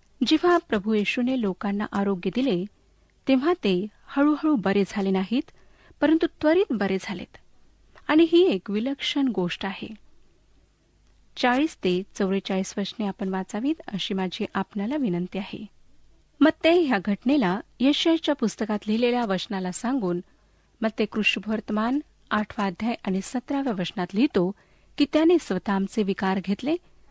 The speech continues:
आणि आमचे रोग वाहिले, असे जे यशाया संदेष्टाच्या द्वारे सांगितले होते, ते पूर्ण व्हावे म्हणून असे झाले. श्रोत्यांनो, लक्षात घ्या की प्रभूने फार अद्भुत रीतीने आरोग्य दिले. यशायाचे पुस्तक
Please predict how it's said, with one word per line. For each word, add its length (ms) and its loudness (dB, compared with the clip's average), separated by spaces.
आणि 140 6
आमचे 320 2
रोग 300 2
वाहिले, 320 -4
असे 220 2
जे 300 4
यशाया 440 2
संदेष्टाच्या 760 -2
द्वारे 260 0
सांगितले 460 -2
होते, 380 0
ते 60 4
पूर्ण 340 2
व्हावे 400 -2
म्हणून 360 0
असे 260 -4
झाले. 260 -8
श्रोत्यांनो, 380 -2
लक्षात 400 -2
घ्या 260 0
की 80 -8
प्रभूने 600 2
फार 220 2
अद्भुत 440 -2
रीतीने 400 -2
आरोग्य 400 -2
दिले. 140 -6
यशायाचे 460 0
पुस्तक 300 -6